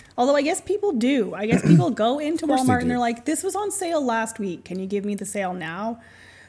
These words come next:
Speaker 1: Ugh.
Speaker 2: And that's fine. <clears throat> That's absolutely fine because, again, that, that manufacturer is given certain rebates to the retailer in order to boost sales. And <clears throat>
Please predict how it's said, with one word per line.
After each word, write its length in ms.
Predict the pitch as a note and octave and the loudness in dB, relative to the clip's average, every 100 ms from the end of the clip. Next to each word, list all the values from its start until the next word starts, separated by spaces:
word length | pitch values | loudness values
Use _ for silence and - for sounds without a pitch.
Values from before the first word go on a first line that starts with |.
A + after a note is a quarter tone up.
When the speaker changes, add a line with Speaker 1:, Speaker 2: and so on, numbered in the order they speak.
| - | -4
Speaker 1:
Ugh. 640 | A3 B3 C4+ C4 B3 G#3 F3 D#3 C3 | 2 4 6 4 4 2 -2 -4 2
Speaker 2:
And 140 | C3 | 4
that's 200 | E3 F#3 | 4 2
fine. 520 | - - G#2+ B2+ D2+ - - - - | -4 -4 0 0 0 -8 -18 -18 0
<clears throat> 220 | C#3 C#3+ - - - | 6 6 4 -10 -8
That's 200 | A#2 B2 | -2 -2
absolutely 480 | - D#3 - C3+ A2 | 0 0 2 4 4
fine 240 | F#2 D3+ G2 | 4 4 4
because, 280 | G2+ A#2 G2+ | 2 0 0
again, 560 | F#2 D#3+ G#2 G2 G2+ | 2 2 2 0 -4
that, 260 | F#2+ E2+ A2 | -2 0 -2
that 540 | C3 G2+ G2 C3+ C#3+ - - - - _ - _ _ _ _ - C#3 | -4 -2 0 0 -2 -14 -20 -20 -20 _ -20 _ _ _ _ -4 4
manufacturer 680 | B2 A#2 C3 E3 - B2 G#2 | 6 6 4 2 2 4 4
is 140 | G2 | 2
given 300 | A2 B2 G2+ | 4 4 4
certain 300 | - A2 F#2+ | 0 0 2
rebates 500 | G2 C3 G2+ F#2+ - | 2 4 2 0 -4
to 160 | - G2+ | -2 0
the 120 | F#2+ | 2
retailer 600 | G#2+ F3 - F2+ F#2+ A#2 | 2 2 0 0 2 0
in 160 | - A#2 | 0 2
order 320 | A2+ B2+ B2 | 4 4 2
to 260 | - - | 0 0
boost 320 | G2 A2 A#2 - | 2 2 0 0
sales. 500 | C3+ D#3 E2+ D2+ - | 2 2 2 -2 -4
And 300 | G#2+ G2+ G2 - - - - - - | -2 -2 -4 -10 -20 -20 -20 -18 -16
<clears throat> 0 | - | -4